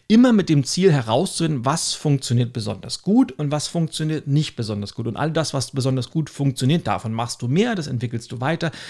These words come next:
testest tiefer und das, was nicht funktioniert, das kannst du ganz einfach außen vor lassen. Das heißt, Facebook-Ads, Facebook-Anzeigen sind ein wahnsinnig cooles Tool, um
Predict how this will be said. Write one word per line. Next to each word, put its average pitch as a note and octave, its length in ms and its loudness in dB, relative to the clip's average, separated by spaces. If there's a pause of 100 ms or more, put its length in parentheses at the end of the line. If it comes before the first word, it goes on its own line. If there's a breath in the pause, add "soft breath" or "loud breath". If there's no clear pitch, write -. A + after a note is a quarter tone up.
(160 loud breath)
testest - 520 0
tiefer G#3 320 0
und D#3 140 -2
das, - 120 -4
was C3+ 140 -4
nicht B3+ 200 2
funktioniert, C#3 580 -2 (300 loud breath)
das - 180 -6
kannst F3 320 0
du D3+ 40 -4
ganz D#3 200 -2
einfach C#3 320 -4
außen C#3+ 260 0
vor D3 280 -4
lassen. A2 240 -4
Das G#2+ 100 -6
heißt, C3 260 -4 (300 loud breath)
Facebook-Ads, F3 1300 -2
Facebook-Anzeigen C#3+ 960 -2
sind C3+ 180 -2
ein C3 320 -4
wahnsinnig D#3+ 680 -2
cooles D3 500 -2
Tool, D#3 400 2 (320 loud breath)
um G3 340 8